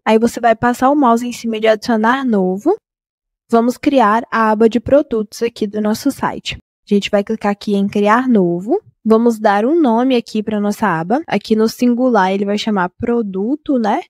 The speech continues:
E no plural vai chamar produtos. Vamos clicar em próximo passo. Agora a gente vai criar os campos que a gente quer que tenha. Vamos clicar em adicionar campo. A gente vai querer aqui que tenha o campo de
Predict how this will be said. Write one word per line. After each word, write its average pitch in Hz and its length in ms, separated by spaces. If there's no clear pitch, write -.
E 233 340
no 214 300
plural 240 560
vai 247 140
chamar 220 420
produtos. 208 1300
Vamos 202 360
clicar 202 280
em 190 120
próximo 190 440
passo. 247 640
Agora 208 280
a - 20
gente 226 240
vai 220 140
criar 220 320
os 311 120
campos 233 440
que 269 100
a 262 40
gente 262 220
quer 240 200
que 320 120
tenha. 165 380
Vamos 220 200
clicar 233 320
em 196 40
adicionar 196 580
campo. 285 520
A 220 80
gente 247 240
vai 247 140
querer 247 280
aqui 233 280
que 233 120
tenha 202 600
o 220 100
campo 208 580
de 196 720